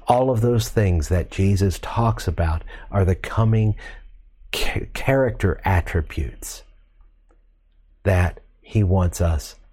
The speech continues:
to experience. The faithfulness of the people of God, therefore, is their primary focus in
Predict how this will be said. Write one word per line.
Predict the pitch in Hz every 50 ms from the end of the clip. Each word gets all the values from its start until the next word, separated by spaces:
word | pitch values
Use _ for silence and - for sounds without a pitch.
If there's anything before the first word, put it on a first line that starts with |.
| _ _ _ _
to | - - 85 78
experience. | - - - - - - 85 73 73 76 78 82 85 82 - - - - - _ _ _ _ _ _ _ _ _ _ _ _ _ _ _ _ _ _ _ _ _ - - - - - - _ -
The | 104 98
faithfulness | - - - 123 139 160 - - - 147 139 139 131 - -
of | 101 82
the | 80 85
people | 78 - - 110 104 - - 117 113
of | 98 -
God, | - 87 85 82 82 78 -
therefore, | 85 82 80 78 - - 85 80 80 80 - -
is | - 107 101 95 87 -
their | - - 92 87 87 87 85 80 - - -
primary | - - 87 87 85 82 82 82 80 80 76 - - - - - - _
focus | - - - 85 - - - - - - - - - - - - - - - - - - - - - -
in | - 92 87